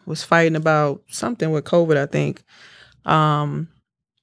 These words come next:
so yeah, and it seems like they say too, a lot of these Republican states, when they see Texas, Georgia,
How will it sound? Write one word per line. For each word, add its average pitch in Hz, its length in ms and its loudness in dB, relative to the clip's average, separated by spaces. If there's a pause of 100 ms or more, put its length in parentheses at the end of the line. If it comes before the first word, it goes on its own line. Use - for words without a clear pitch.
(280)
so - 120 0
yeah, 208 320 6
and 170 80 4
it 180 80 4
seems 190 260 2
like 180 160 4
they 180 120 4
say 180 200 4
too, 165 440 2
a 156 40 2
lot 165 200 0
of 165 60 0
these 160 180 -2
Republican 156 500 -2
states, - 640 -2
when 156 140 -2
they 160 80 2
see 151 180 -2
Texas, 151 480 2
Georgia, 156 680 0